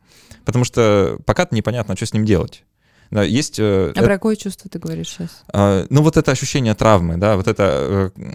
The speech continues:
Speaker 1: м, ну, наверное, э, во многом чувство вины какое-то, да, к-, кто, м, многие об этом говорят, да, кто-то испытывает чувство стыда, я не совсем его разделяю, да, ну, понимаю, откуда оно, э, выходит.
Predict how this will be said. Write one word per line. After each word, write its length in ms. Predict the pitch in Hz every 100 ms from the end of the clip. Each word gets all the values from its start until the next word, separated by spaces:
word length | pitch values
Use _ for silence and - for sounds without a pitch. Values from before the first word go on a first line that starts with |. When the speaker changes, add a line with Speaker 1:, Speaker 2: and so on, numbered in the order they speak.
| - _ -
Speaker 1:
м, 340 | 87 - - -
ну, 180 | 117 95
наверное, 580 | 92 110 107 101 90 87
э, 360 | 87 - 95 90
во 120 | 110
многом 560 | 123 110 95 90 90 85
чувство 320 | 110 - 90
вины 420 | 87 104 127 160
какое-то, 340 | 143 113 107 104
да, 280 | 110 104
к-, 260 | 95 101 92
кто, 240 | - 95
м, 120 | 92 95 101 -
многие 380 | 107 107 92 92
об 80 |
этом 220 | 95 92 90
говорят, 320 | 90 90 87
да, 160 | 87
кто-то 260 | 85 101 -
испытывает 380 | 92 95 87 -
чувство 240 | 95 -
стыда, 280 | - 110 143
я 160 | 113 110
не 80 | 104
совсем 240 | - 101
его 120 | 90
разделяю, 560 | 92 92 107 190 117 92 -
да, 180 | 104
ну, 280 | 92 95 - -
понимаю, 420 | 113 123 104 87
откуда 280 | 82 - 92
оно, 340 | 87 87 90 - -
э, 480 | 87 92 90 - -
выходит. 300 | - - -